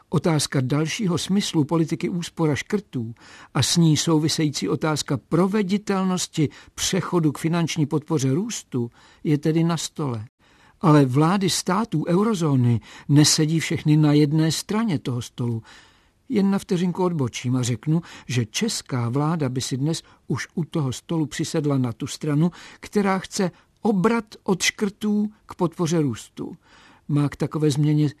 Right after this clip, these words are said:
své tak dlouho obhajované finanční strategie jak důvody, tak potřebné podmínky. Vlády těch nejzadluženějších států eurozóny,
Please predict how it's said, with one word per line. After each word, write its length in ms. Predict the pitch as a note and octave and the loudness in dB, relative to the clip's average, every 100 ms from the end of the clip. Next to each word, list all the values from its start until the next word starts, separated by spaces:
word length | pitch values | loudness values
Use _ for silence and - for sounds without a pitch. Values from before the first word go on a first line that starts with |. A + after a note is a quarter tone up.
| - | -12
své 340 | - D#3+ D3 | -6 -2 0
tak 200 | C#3+ C3 | 0 -2
dlouho 360 | B2+ D3+ D#3 - | 0 2 2 0
obhajované 600 | D#3+ C#3 D#3+ D3+ D#3 D#3 | 0 0 0 0 0 -2
finanční 520 | - D3+ D3+ - D3 | -2 -4 -4 -2 -4
strategie 720 | - D#3+ C#3+ E3 D#3 D#3+ D3+ - - | -2 -2 -2 -2 0 2 2 -2 -10
jak 340 | - C3+ D3 C3+ | -2 0 0 2
důvody, 580 | D3+ D#3+ D3+ E3 G3 G#3 _ _ - | 2 2 2 0 -2 -4 _ _ -10
tak 160 | A#3 | -10
potřebné 480 | - G#3 - F#3 G#3+ | -6 -6 -4 -2 -2
podmínky. 680 | G#3+ B3 F#3 C#3 B2 C#3 A#2+ - - - | -2 0 4 4 4 0 -2 -4 -16 -8
Vlády 580 | A#2+ D#3 E3+ F3+ D3+ | 0 2 4 2 0
těch 340 | C#3+ C#3+ A2 - | 0 -2 -4 -2
nejzadluženějších 1080 | C#3 G#3 A3 B3+ A#3 D#3 C3+ C3+ B2 C#3 - | 0 2 0 -2 -2 0 2 2 0 -2 -6
států 340 | D3+ C#3 D3+ | -4 -2 0
eurozóny, 580 | C#3 C#3 C3+ C#3+ C3+ | 2 2 2 4 4